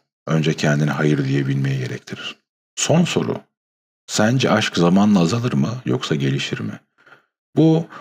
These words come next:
bir evliliğin kalbinde atan en önemli sorulardan biri. Çünkü bazıları için aşk yalnızca ilk heyecandan ibarettir. Çiçekler alınır, mesajlar yazılır, bir süre sonra alışkanlığa evrilir.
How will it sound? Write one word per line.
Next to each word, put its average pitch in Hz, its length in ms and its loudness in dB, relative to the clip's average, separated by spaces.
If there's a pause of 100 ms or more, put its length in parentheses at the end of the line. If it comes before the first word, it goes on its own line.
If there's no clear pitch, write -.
(220)
bir 117 180 4
evliliğin 113 380 6
kalbinde 101 460 4
atan 95 220 0
en 104 60 2
önemli 85 320 4
sorulardan 76 640 0
biri. - 220 -6 (560)
Çünkü 92 280 2
bazıları 92 440 4
için 85 200 2
aşk 80 280 0
yalnızca 82 460 4
ilk 80 220 0
heyecandan 73 420 0
ibarettir. 50 600 -4
Çiçekler - 500 -2
alınır, 135 360 0
mesajlar 135 580 -2
yazılır, - 480 -2
bir - 40 -6
süre - 260 -4
sonra 78 220 -2
alışkanlığa 67 580 -2
evrilir. 62 340 -8